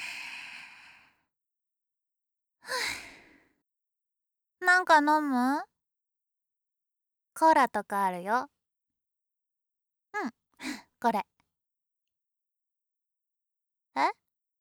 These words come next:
麦茶？あー、炭酸ダメ系ね。<laughs> いいよ。そこのクーラーボックスに入ってるから、それ飲んで。うん、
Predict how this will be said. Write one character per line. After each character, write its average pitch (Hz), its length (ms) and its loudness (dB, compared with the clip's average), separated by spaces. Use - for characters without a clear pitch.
麦 233 420 2
茶？ 254 540 4
あ 254 1000 8
ー、 - 40 -10
炭 214 340 2
酸 269 300 4
ダ 180 180 -2
メ 214 220 -2
系 240 300 -2
ね。 247 200 -2
<laughs> 240 300 -2
い 302 160 0
い 254 40 4
よ。 208 340 2
そ 339 160 2
こ 359 120 4
の 349 140 6
ク 359 120 4
ー 370 100 8
ラ 359 100 12
ー 349 60 8
ボ 381 80 6
ッ - 40 4
ク - 120 -10
ス 262 120 -4
に 214 120 0
入 240 140 2
っ - 20 -10
て 220 100 -2
る 202 80 -4
か 190 140 0
ら、 196 260 2
そ - 180 2
れ 254 100 4
飲 254 180 4
ん 214 60 0
で。 240 180 -2
う 370 180 -2
ん、 220 80 -4